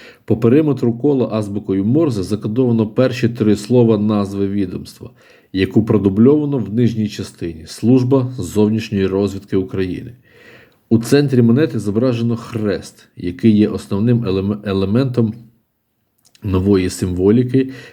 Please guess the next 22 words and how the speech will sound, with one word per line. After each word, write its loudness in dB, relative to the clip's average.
та -2
відомчих 2
заохочувальних -2
відзнак -2
Служби -2
зовнішньої 0
розвідки -2
України. -6
У -2
центрі 2
хреста -2
зняк-, -2
знак -2
княжої 2
держави 0
Володимира 0
Великого, -4
тризуб, -2
обрамлений 2
гаслом -6
служби -2
латиницею -4